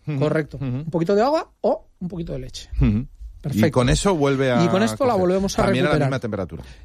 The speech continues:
Speaker 2: Efectivamente, también a la misma temperatura. Esto nos ayuda a recuperarla, ¿vale? Entonces ya tendríamos, eh, por un lado el bacalao, la salsa, el arroz y la coliflor,
Speaker 1: Ya
Speaker 2: ¿vale?
Speaker 1: tenemos la mise en place.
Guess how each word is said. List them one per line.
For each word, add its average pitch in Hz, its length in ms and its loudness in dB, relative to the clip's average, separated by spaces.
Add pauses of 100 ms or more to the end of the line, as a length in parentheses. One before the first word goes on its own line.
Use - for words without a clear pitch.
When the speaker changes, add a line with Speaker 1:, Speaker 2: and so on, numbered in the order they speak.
Speaker 2:
Efectivamente, 143 880 0 (180)
también 147 220 2
a 175 60 4
la 175 60 2
misma 156 220 2
temperatura. 143 580 -2
Esto 185 220 2
nos 170 140 4
ayuda 165 220 4
a - 20 2
recuperarla, 135 600 -8 (140)
¿vale? 185 220 4
Entonces 165 200 2
ya 190 120 2
tendríamos, 185 800 -2
eh, 156 140 2
por 156 140 0
un 175 140 4
lado 185 160 2
el 202 60 2
bacalao, 254 520 0
la 147 120 -6
salsa, 196 480 -4
el 170 80 -2
arroz 214 400 0 (180)
y 302 60 2
la 339 100 2
coliflor, 185 460 -2 (180)
Speaker 1:
Ya 143 160 4
Speaker 2:
¿vale? 170 160 4
Speaker 1:
tenemos 180 240 0
la 143 100 2
mise 156 220 -2
en 139 60 0
place. 165 60 2